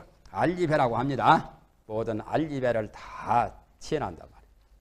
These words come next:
한국도 하나 알리배죠. 미국도 다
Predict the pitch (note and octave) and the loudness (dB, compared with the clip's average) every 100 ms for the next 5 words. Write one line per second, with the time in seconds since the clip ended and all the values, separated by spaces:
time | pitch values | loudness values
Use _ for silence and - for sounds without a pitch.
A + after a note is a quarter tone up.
0 | _ _ _ _ _ _ _ _ _ _ | _ _ _ _ _ _ _ _ _ _
1 | _ _ _ _ _ _ _ - E3 G3 | _ _ _ _ _ _ _ 6 8 8
2 | F3 - D3 D#3+ D3 A#2 - - A#2 D#3 | 6 4 4 6 6 6 -2 2 6 6
3 | C#3+ A#2 D#2 A2+ F3+ - - _ _ _ | 2 0 0 0 0 -2 -18 _ _ _
4 | _ _ _ _ _ _ C3 D3+ C3 B2 | _ _ _ _ _ _ -4 -4 -4 -2
5 | A2 F#2 - | 0 0 -2